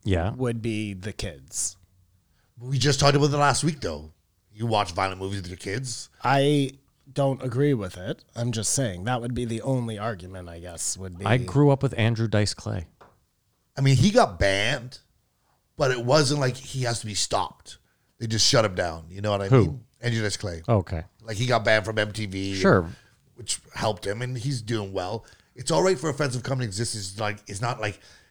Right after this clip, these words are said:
Speaker 3: it is, uh, an attack on people.
Speaker 1: Let me give you a perfect example. All three of us saw Raw or Delirious, whichever one is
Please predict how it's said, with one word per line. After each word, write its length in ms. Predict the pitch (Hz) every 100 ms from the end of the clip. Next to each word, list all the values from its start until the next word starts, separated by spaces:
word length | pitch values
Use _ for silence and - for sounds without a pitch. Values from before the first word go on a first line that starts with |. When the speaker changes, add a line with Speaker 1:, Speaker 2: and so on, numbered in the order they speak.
| _ _ _ _ -
Speaker 3:
it 160 | 107
is, 280 | 101 98 87
uh, 200 | 87 87 -
an 100 | 101
attack 460 | 92 - 107 95 -
on 380 | 76 85 80 -
people. 360 | 95 78 - - -
Speaker 1:
Let 100 | 139
me 40 | 175
give 160 | 190
you 60 | 202
a 40 |
perfect 320 | - 147 143
example. 560 | 120 98 104 110 82 78 _ _ _ _
All 220 | 104 143
three 320 | 135 120 127
of 140 | 123 90
us 340 | 80 - - - _ _
saw 300 | - 110 98
Raw 520 | 92 101 95 87 80 - _ _
or 140 | 117
Delirious, 500 | 92 101 101 92 85
whichever 320 | 107 113 113
one 200 | 101 98
is 260 | 95 85 -